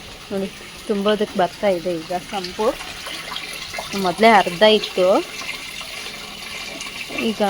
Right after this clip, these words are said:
ಎಷ್ಟಿದೆನೋ ಆ-, ಅದ್ರಗಿಂತ ಸ್ವಲ್ಪ ಒಳಗಡೆ ಇತ್ತು, ತುಂಬ್ಕೊಳ್ತಾ ಇದೆ. ಇನ್ನೊಂದು ಏನಪ್ಪ ಅಂತಂದ್ರೆ, ನಾವು ಯಾವಾಗಲೂ ಮಳೆ ಬಂದಾಗ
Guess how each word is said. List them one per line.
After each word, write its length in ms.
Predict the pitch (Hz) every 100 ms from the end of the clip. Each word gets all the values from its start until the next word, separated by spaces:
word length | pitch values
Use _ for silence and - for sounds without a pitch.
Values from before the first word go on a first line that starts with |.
| 196 196 190 196
ಎಷ್ಟಿದೆನೋ 600 | 196 - - 226 220 240
ಆ-, 380 | 226 196 190 196 - - - - - - -
ಅದ್ರಗಿಂತ 480 | 208 202 202 208 202
ಸ್ವಲ್ಪ 340 | 240 226 196
ಒಳಗಡೆ 400 | 202 190 196 208
ಇತ್ತು, 240 | 190 - 285 381 - -
ತುಂಬ್ಕೊಳ್ತಾ 480 | 208 202 208 202 196
ಇದೆ. 220 | 180 180 - - - - - - - - - - - - - - - - - - - - - - - - - - - - - - - - - -
ಇನ್ನೊಂದು 360 | 233 262 262
ಏನಪ್ಪ 420 | 233 220 269 254 240
ಅಂತಂದ್ರೆ, 580 | 220 220 208 226 247 190 202 277 - - - 220
ನಾವು 400 | 220 208 220 226
ಯಾವಾಗಲೂ 440 | 208 214 226 262
ಮಳೆ 260 | 233 208 233
ಬಂದಾಗ 420 | 240 233 233